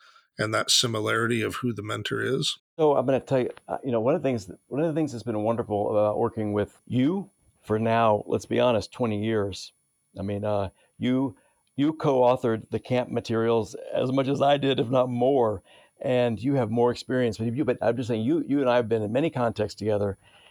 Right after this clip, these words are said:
Speaker 2: and, um, I love being able to tell interesting sort of stories. And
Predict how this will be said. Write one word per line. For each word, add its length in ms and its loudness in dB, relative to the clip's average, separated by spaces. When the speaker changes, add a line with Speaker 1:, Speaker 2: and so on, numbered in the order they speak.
Speaker 2:
and, 340 2
um, 360 0
I 60 -4
love 300 2
being 140 0
able 200 2
to 20 -12
tell 380 2
interesting 540 -2
sort 180 -6
of 60 -6
stories. 560 0
And 140 -2